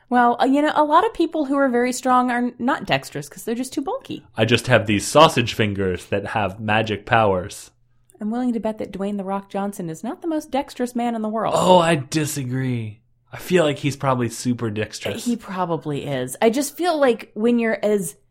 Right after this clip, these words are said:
Speaker 1: big a dude as The Rock or Vin Diesel,
Speaker 2: Yeah.
Speaker 1: like, you're not gonna be the most stealthy just because of your sheer size. Like, you might be able to walk super quiet.
Speaker 2: Yeah.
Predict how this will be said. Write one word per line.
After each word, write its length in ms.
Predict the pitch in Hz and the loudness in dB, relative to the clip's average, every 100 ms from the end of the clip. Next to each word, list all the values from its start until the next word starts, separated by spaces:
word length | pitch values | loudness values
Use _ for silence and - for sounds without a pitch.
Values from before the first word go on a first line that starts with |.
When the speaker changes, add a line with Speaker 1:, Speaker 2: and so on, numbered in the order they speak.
| _ _ - 160 | _ _ -10 6
Speaker 1:
big 260 | 226 240 233 | 10 12 10
a 60 | |
dude 380 | 180 185 202 214 | 6 4 2 4
as 480 | 190 190 180 170 - 180 | 4 4 2 -4 -10 -6
The 140 | 180 | -4
Rock 320 | 165 175 190 | 2 2 2
or 160 | - 170 | 0 -2
Vin 240 | 165 175 | 0 -2
Diesel, 580 | 156 175 214 226 233 - - | -2 -2 0 0 0 -8 -8
Speaker 2:
Yeah. 220 | 104 95 - _ _ _ _ _ 220 | -8 -8 -14 _ _ _ _ _ 4
Speaker 1:
like, 340 | 214 202 - | 4 2 -10
you're 180 | 220 254 | -6 -2
not 200 | 302 392 | -2 -4
gonna 200 | 466 453 | -6 -6
be 260 | 427 403 415 - _ _ _ _ _ _ _ _ _ _ _ _ - | 0 0 -2 -8 _ _ _ _ _ _ _ _ _ _ _ _ -12
the 80 | 359 | -4
most 400 | 359 370 359 _ _ - - _ _ - - | -2 -2 -4 _ _ -20 -20 _ _ -20 -16
stealthy 840 | - - 392 453 440 214 170 190 | -14 -2 0 2 2 2 2 0
just 280 | 220 285 - | -2 -6 -4
because 320 | 311 320 311 294 | -4 0 0 0
of 80 | |
your 140 | 269 277 | -2 -4
sheer 260 | - 277 269 | -4 -6 -2
size. 300 | 320 247 226 | 2 4 4
Like, 160 | 233 | 4
you 140 | 277 480 | 4 2
might 160 | 403 247 | 2 2
be 140 | 285 | 2
able 140 | 285 240 | 4 2
to 80 | |
walk 340 | 185 202 381 - | 6 8 6 4
super 340 | - 180 147 | -2 0 0
quiet. 500 | - 139 92 85 - | 0 0 2 0 -2
Speaker 2:
Yeah. 300 | 127 113 95 | 0 -2 -2